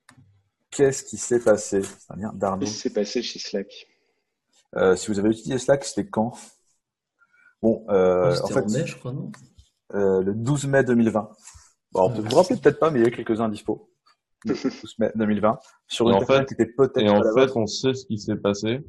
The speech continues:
Speaker 4: C'est, c'est, il y a un mec qui a lancé le binaire, euh, client de Slack sur, euh, la machine de prod et ça a bouffé toute la ram, c'est ça ?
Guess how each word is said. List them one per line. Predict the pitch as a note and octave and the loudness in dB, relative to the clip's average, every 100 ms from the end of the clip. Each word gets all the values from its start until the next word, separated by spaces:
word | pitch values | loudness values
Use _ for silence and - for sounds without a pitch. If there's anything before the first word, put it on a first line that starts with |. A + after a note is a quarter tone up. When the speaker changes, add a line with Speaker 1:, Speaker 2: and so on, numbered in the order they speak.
| - _ _ _ | -20 _ _ _
Speaker 4:
C'est, | - - F#2 F#2 - | -14 -4 -2 -2 -4
c'est, | - | -6
il | F2+ | -2
y | F2 | 0
a | - | 0
un | G#2 | 0
mec | G#2+ A#2 | 0 -2
qui | G#2 | -2
a | F2+ | -2
lancé | F#2 - G#2 | -2 -4 -4
le | E2+ | -4
binaire, | F2+ G2 G#2 G2+ | -4 -2 0 0
euh, | F2 E2+ E2+ E2 D#2+ E2 E2 - | 0 -2 -2 -2 -4 -4 -8 -10
client | F#2+ G2+ G#2 | -6 -2 -2
de | F2+ | -4
Slack | - G2+ G2+ | -4 -4 -4
sur, | - E2+ E2 | -8 -6 -4
euh, | E2 | -2
la | E2+ | -2
machine | F2+ F2+ F#2+ F2+ | -4 -6 -8 -6
de | E2+ - | -6 -2
prod | G2 G2+ | -2 0
et | D#2+ D#2+ - _ _ _ - | -4 -6 -10 _ _ _ -4
ça | F2 | -2
a | F2 | -2
bouffé | F2+ G2 | -2 -8
toute | G2 F#2 | -6 -2
la | F2 | 0
ram, | G2+ A#2 A2+ | 0 -2 -6
c'est | |
ça ? | G#2 | -12